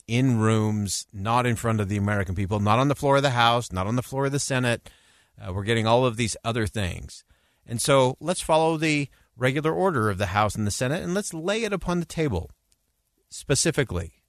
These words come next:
and then get at it. Now, I want to get into some of what the leaders in the House and the Senate from both sides of the aisle, what they're saying in terms of what are some of the specifics that we can approach and look at, and again,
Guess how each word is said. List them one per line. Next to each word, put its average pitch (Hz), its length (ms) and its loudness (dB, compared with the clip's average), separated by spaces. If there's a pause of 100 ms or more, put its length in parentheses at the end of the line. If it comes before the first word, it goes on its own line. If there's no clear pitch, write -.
(140)
and 117 160 0
then 123 220 4
get 98 160 2
at 82 180 0
it. - 220 -16 (1000)
Now, 110 240 2 (140)
I 147 60 2
want 190 120 6
to 170 60 2
get 160 80 4
into 131 160 0
some 147 180 0
of 127 140 2
what 123 280 0
the 113 380 0
leaders 117 400 0
in 110 500 0
the 104 140 -4
House 107 340 2
and 110 120 0
the - 20 0
Senate 113 400 -2
from 147 160 4
both 135 200 4
sides 135 220 2
of 113 60 -2
the 107 140 2
aisle, 98 220 2
what 135 260 2
they're 151 180 4
saying 104 560 -2 (400)
in 110 100 -14
terms 120 300 0
of 107 140 -2
what 131 160 4
are 135 100 4
some 131 220 -2
of 123 80 -2
the 147 80 -2
specifics 139 640 -4
that 127 160 -4
we 123 100 2
can 143 160 2
approach 139 540 2
and 117 160 0
look 117 180 0
at, 117 320 0 (340)
and 139 400 0
again, 143 400 -2